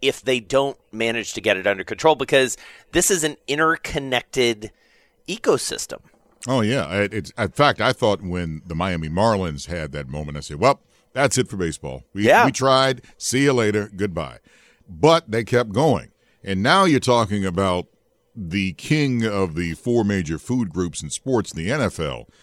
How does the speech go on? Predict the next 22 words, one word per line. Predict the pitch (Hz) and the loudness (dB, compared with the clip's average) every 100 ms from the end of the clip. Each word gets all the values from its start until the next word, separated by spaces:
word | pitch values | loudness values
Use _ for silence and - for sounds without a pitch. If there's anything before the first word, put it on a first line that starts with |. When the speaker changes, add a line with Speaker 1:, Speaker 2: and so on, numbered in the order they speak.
| _ _ - | _ _ -12
Speaker 2:
and | 87 85 82 | -8 -6 -6
with | 80 78 | -6 -10
Stephon | - - 90 95 | -8 -8 -6 -2
Gilmore | 95 107 104 101 104 104 | 0 0 0 0 -2 -2
and | 82 69 | -4 -4
Cam | 101 101 92 | -4 -2 0
Newton, | 95 101 98 98 92 - - _ | 2 2 2 -2 -4 -8 -20 _
uh, | 67 65 | -14 -12
players | - 104 104 98 | -2 2 2 2
on | 95 92 | 0 -2
the | |
Titans, | 78 107 104 104 101 90 - - _ - | -2 0 2 0 -2 -4 -10 -20 _ -18
and, | 87 82 90 | -14 -10 -8
and | 92 | -4
they're | 92 90 101 | -2 2 6
all | 123 123 | 6 6
going | 113 139 143 117 | 6 6 4 2
through | 95 87 | -2 -4
this | 80 82 - | -2 -4 -4
with, | 80 87 82 - - | -4 -6 -6 -12 -10
with | 92 85 - | -6 -6 -4
covid. | - 170 101 | 0 2 2